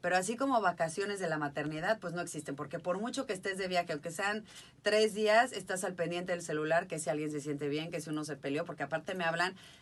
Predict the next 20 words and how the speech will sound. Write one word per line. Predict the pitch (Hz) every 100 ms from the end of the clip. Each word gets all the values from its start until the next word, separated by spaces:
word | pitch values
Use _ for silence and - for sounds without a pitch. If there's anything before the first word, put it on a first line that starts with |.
| -
si | - 196
se | 180 165
pelean, | 165 160 165 165 165 165 -
si, | - 165 156 151 147 151 147 117 143
si | 160
están | 147 160
contentos, | 156 156 160 156 156 156 151 -
si | - 165
qué | - 160
hago. | 160 160 160 -
O |
sea, | 156 185
todo | 214 214 214
el |
día | 202 185 185
me | 175
están | 165 156
hablando | 160 156 160 151
por | 151
teléfono. | 147 151 151 151